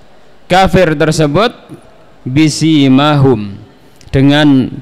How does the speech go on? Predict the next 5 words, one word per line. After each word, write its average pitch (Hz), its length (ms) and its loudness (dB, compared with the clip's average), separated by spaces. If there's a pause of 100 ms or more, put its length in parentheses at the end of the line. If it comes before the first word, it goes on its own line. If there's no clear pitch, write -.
(120)
tanda 131 640 0
mereka. 107 640 -6 (800)
Qalu, 175 320 2
mereka 156 480 0
mengatakan, 117 800 -4